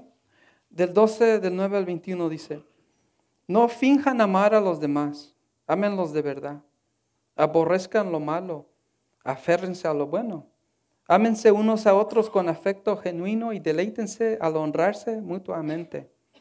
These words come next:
No sean nunca perezosos, más bien trabajen con esmero y sirvan al Señor con entusiasmo.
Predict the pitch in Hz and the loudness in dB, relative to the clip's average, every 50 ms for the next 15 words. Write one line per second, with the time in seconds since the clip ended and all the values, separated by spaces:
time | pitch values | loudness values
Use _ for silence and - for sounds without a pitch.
0 | _ _ _ _ _ _ _ _ _ _ _ _ _ - - 208 202 214 - 247 | _ _ _ _ _ _ _ _ _ _ _ _ _ 0 0 0 0 2 0 2
1 | 247 240 226 202 208 220 214 220 226 214 214 196 180 165 151 151 - 190 220 - | 2 2 0 0 0 0 0 0 0 0 0 0 -2 -2 -2 -4 -4 -6 -6 -6
2 | - 170 147 - _ _ _ _ _ _ _ _ _ _ _ _ _ - 165 156 | -8 -12 -12 -12 _ _ _ _ _ _ _ _ _ _ _ _ _ 0 0 0
3 | 151 147 165 185 196 190 208 196 175 175 190 202 208 220 208 208 185 175 165 160 | 0 2 0 0 2 4 6 6 6 6 6 4 2 -2 -2 0 0 0 0 0
4 | 156 165 165 196 220 233 220 - - - - 196 208 208 214 202 190 175 156 - | 0 0 2 4 4 4 4 2 2 -2 -4 -2 0 2 2 2 0 0 -4 -4
5 | - 165 165 170 180 185 185 - 175 160 156 151 - 151 - - 156 147 151 151 | -6 -6 -4 -4 -4 -6 -6 -6 -6 -6 -6 -8 -10 -16 -10 -6 -6 -4 -4 -6
6 | - 143 127 127 | -10 -14 -16 -16